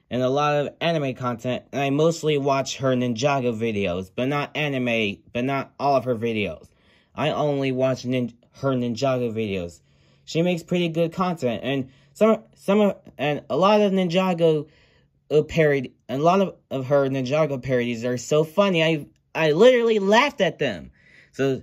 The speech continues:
Sakura Girl, if you're watching this, I love your Ninjago videos. You, you were, you're, you're, f-,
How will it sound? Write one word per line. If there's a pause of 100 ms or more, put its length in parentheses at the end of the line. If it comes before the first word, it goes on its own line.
(140)
Sakura
Girl, (520)
if
you're
watching
this, (640)
I
love
your
Ninjago
videos. (200)
You, (260)
you
were, (140)
you're, (120)
you're,
f-,